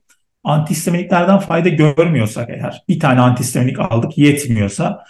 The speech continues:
dozumuzu arttırabiliyoruz. Tabii hekim kontrolünde dört katına kadar çıkabiliyoruz. Bundan da fayda görmüyorsak ya da dört tane ilaç alımını tolere edemiyorsak, bazen yan etkiler görülebiliyor. O zaman aslında son yaklaşık, e, iki bin,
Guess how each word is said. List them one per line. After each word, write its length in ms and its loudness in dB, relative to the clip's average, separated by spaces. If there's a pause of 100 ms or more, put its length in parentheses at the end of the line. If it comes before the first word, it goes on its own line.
(360)
dozumuzu 380 4
arttırabiliyoruz. 680 0
Tabii 220 0
hekim 380 -4
kontrolünde 600 -2
dört 180 0
katına 300 -4
kadar 260 0
çıkabiliyoruz. 760 -4 (680)
Bundan 320 4
da 60 4
fayda 280 2
görmüyorsak 680 2
ya 100 -4
da 100 0
dört 320 0
tane 180 2 (180)
ilaç 260 -2
alımını 500 -2
tolere 340 2
edemiyorsak, 540 -2
bazen 320 0
yan 180 2
etkiler 320 -2
görülebiliyor. 640 -2 (580)
O 100 2
zaman 200 4
aslında 460 2
son 280 0
yaklaşık, 640 -2
e, 640 0
iki 260 -2
bin, 360 -2